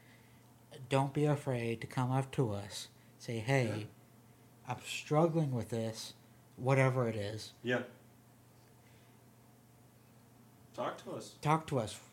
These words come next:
Speaker 1: Me, we'll, we'll, we'll listen. And again, I'm gonna speak for myself. As far as the conversation we have goes, it will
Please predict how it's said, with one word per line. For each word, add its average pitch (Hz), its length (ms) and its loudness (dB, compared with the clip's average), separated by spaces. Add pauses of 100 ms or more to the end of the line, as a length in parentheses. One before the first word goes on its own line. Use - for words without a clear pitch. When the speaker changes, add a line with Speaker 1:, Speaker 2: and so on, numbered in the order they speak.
(140)
Speaker 1:
Me, 165 340 2 (300)
we'll, 156 200 4
we'll, 156 380 2 (200)
we'll 170 220 -2
listen. 156 380 4 (680)
And 117 540 -2 (1600)
again, 123 360 2
I'm 123 260 0
gonna 123 180 2
speak - 200 -4
for 120 80 -8
myself. 117 560 -6 (800)
As 131 200 0
far 151 440 8
as 143 240 -2
the 139 60 -6
conversation 131 720 -2
we 123 160 0
have 123 180 -2
goes, 107 380 -6
it 131 160 -4
will 110 220 -8